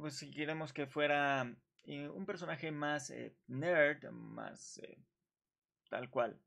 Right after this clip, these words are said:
un matadito, un personaje que estudia mucho pero no hace ejercicio,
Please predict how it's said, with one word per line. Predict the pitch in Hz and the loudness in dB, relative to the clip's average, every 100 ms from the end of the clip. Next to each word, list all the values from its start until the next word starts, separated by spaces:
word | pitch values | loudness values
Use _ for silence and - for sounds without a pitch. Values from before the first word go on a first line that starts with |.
| _ _ _ - | _ _ _ -4
un | 135 139 | -2 2
matadito, | 135 127 113 131 131 131 127 127 | 0 2 2 2 -2 0 0 0
un | 123 | -2
personaje | 123 120 120 117 | -6 -4 -6 -6
que | 123 120 120 117 113 | -6 -4 -2 -4 -6
estudia | - - 147 139 | -8 -2 2 2
mucho | 131 135 131 | 2 -2 -2
pero | 139 131 139 | 0 2 2
no | 160 | 2
hace | 165 165 | 2 0
ejercicio, | 156 151 147 156 170 | -4 -6 -6 -6 -10